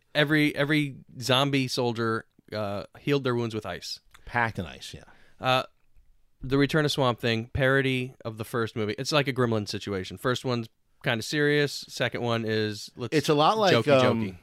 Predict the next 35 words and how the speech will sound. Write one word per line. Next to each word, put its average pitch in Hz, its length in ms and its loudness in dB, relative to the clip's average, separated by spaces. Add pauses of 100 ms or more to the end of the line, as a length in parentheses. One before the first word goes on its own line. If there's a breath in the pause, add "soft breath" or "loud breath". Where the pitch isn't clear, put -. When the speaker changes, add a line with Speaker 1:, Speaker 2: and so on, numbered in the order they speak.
(200)
Speaker 2:
it's 131 120 -4
a 143 40 4
lot 139 120 6
like, 127 300 4
uh, 98 500 2 (320)
the 113 120 -6
Texas 120 340 -2
Chainsaw 120 300 -2
Massacre 73 640 -12
Part 104 200 0
Two. 110 320 0
Speaker 1:
That's 101 240 -12
right. 110 140 -4
You 87 60 -12
told 98 180 -8
me 107 60 0
Speaker 2:
Where, 107 120 4
Speaker 1:
about 95 140 2
that 87 120 -4 (120)
before. - 120 -20
Speaker 2:
you 104 160 -4
know, 95 100 -2
the 82 100 -6
first 117 240 2
one's 104 180 0
like, 95 220 -4
"Oh 165 180 -4
my 139 220 2
<laughs> 117 180 -10
gosh," - 300 -2
it's 151 200 -6
like 127 140 0
one 120 80 2
of 117 60 2
the 107 160 0